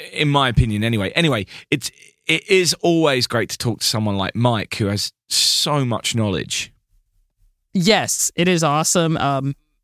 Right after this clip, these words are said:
Speaker 2: Michael is really such a, a fount of knowledge when it comes to a lot of, uh, stuff. He's really helped me a lot, and also my, uh, my Skylab type research. So, but yeah,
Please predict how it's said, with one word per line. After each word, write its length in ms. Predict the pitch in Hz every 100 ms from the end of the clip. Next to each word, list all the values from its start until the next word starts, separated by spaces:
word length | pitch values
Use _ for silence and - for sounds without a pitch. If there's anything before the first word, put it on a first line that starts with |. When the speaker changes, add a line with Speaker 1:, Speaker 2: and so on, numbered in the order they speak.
| _
Speaker 2:
Michael 340 | 175 415 -
is 120 | 196 156
really 520 | 160 190 170 147 135
such 380 | - 170 160 160
a, 180 | 139 -
a 60 | 110
fount 400 | - 156 143 -
of 160 | 120 -
knowledge 560 | 127 123 120 101 110
when 120 | 123
it 80 | 127
comes 220 | - 135
to 80 | 139
a 0 |
lot 520 | 120 120 131 120 131
of, 220 | 131 113 - _ _ _ _ _
uh, 220 | 135 117
stuff. 500 | 113 - 170 156 151 - _ _ _ _
He's 400 | 170 185 165 -
really 300 | 151 165 160
helped 280 | 139 160 156
me 100 | 147
a 60 | 135
lot, 340 | 135 135 127 -
and 160 | 143
also 360 | 90 151 - 139
my, 280 | 127 117 120 - -
uh, 120 | 120
my 200 | 123 113
Skylab 600 | - 170 147 131 120 113 -
type 240 | - 131 -
research. 680 | 139 113 - 120 101 - - -
So, 440 | - 151 135 127 - _ -
but 140 | 180
yeah, 280 | 180 185 117